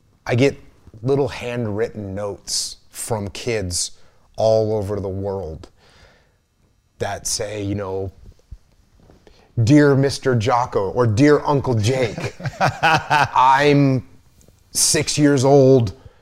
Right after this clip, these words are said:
I just did my first pull-up and I know my times table's up to five. Thank you, Melvin." And, uh, those are the most rewarding things that, that I get, are those things. But there was a really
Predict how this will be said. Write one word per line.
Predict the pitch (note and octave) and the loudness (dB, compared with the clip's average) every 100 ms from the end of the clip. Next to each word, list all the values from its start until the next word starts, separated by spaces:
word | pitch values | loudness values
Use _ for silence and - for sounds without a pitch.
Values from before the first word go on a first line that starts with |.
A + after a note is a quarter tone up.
| _ _ _ _ _ - | _ _ _ _ _ 0
I | A#2+ C#3+ | 2 4
just | B2 C3 - | 2 0 0
did | C3+ | -2
my | B2 A#2 | -2 -8
first | - C3+ A#2+ - | -8 -6 -8 -14
pull-up | - C#3 B2 A#2 - - _ C3 | -4 -2 -2 -4 -8 -20 _ -8
and | B2+ | -6
I | A#2+ | -4
know | A#2+ C3 | -2 0
my | C3 B2 | 0 -4
times | - B2 B2 A2+ | -6 -8 -6 -8
table's | - A#2 G#2 G#2+ G#2 - | -10 -10 -6 -6 -6 -6
up | A#2 A2 - | -10 -10 -12
to | A2 | -14
five. | - A2 G2 F2 - - _ _ | -6 -6 -6 -12 -18 -20 _ _
Thank | - - B2 A#2+ - | -10 -6 -4 -6 -4
you, | A#2 G#2+ F#2 _ _ _ _ _ - | -4 -4 -10 _ _ _ _ _ -8
Melvin." | A2 G#2 G2+ D#2+ - - - _ _ _ _ _ _ _ _ _ _ _ | -4 -2 -2 -6 -12 -18 -20 _ _ _ _ _ _ _ _ _ _ _
And, | - A#2+ A#2+ A2+ - - | -8 -4 -4 -6 -8 -8
uh, | A2+ - | -8 -2
those | C#3+ C#3+ B2 | 2 4 4
are | C3+ B2 | 4 2
the | A2 C3+ | 2 4
most | C3+ - | 4 4
rewarding | C3+ A#2+ B2+ B2+ A#2+ | 2 2 2 2 -2
things | G#2 B2+ A#2 A2 G2 G#2+ | -2 -2 -2 -4 -8 -6
that, | A2 G#2 - B2 | -4 -4 -4 0
that | A#2 | 2
I | G#2 | 2
get, | G2+ F#2+ G2 E2+ _ _ _ _ _ - - | -2 -6 -8 -8 _ _ _ _ _ -18 -4
are | B2 | -2
those | G#2+ A2 G#2+ - | -2 -4 -6 -8
things. | G#2+ F#2+ - - - - B2+ | -8 -8 -12 -16 -20 -6 -2
But | |
there | C3 | 2
was | D#3 D3 | 2 4
a | D#3 | 4
really | A3 | 4